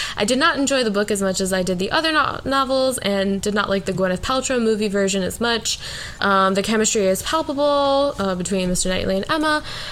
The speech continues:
and, um, it also talks about how this Emma is charming, beautiful, and clever, but with her flaws, and the, the chemistry in the Highbury Ball scene, which I'm sure we're gonna talk about. Um, the supporting cast is wonderful, and so are the music and the costumes and locations.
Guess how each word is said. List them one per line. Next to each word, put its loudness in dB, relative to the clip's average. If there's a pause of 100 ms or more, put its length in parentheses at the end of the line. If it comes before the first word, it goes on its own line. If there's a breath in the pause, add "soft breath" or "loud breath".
(140)
and, 2
um, 4
it 2
also 2
talks -2
about 2
how 4
this 2
Emma 2
is 0
charming, 2
beautiful, 2
and 0
clever, 0
but 2
with 0
her 0
flaws, 0 (420 loud breath)
and 2
the, 2 (120)
the 0
chemistry 2
in 0
the 0
Highbury 4
Ball 4
scene, 2
which 0
I'm 0
sure -2
we're -2
gonna -6
talk 2
about. 4 (400 loud breath)
Um, 4
the 2
supporting 0 (100)
cast 0
is -4
wonderful, 2
and 2
so 0
are 2
the 0
music 2
and 0
the 0
costumes 0
and 0
locations. 0